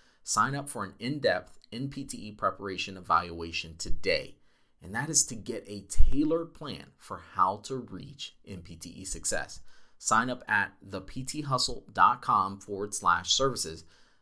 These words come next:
Again, that is the P T hustle dot com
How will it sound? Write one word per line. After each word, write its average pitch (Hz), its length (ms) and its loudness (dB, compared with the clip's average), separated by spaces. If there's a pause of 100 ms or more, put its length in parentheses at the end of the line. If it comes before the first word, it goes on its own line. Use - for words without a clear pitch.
(100)
Again, 107 580 -6
that 90 240 -6
is 92 180 -14 (100)
the 110 500 0 (220)
P 120 160 -12
T 123 180 -6
hustle 120 580 -4
dot 104 280 -2
com 80 440 -4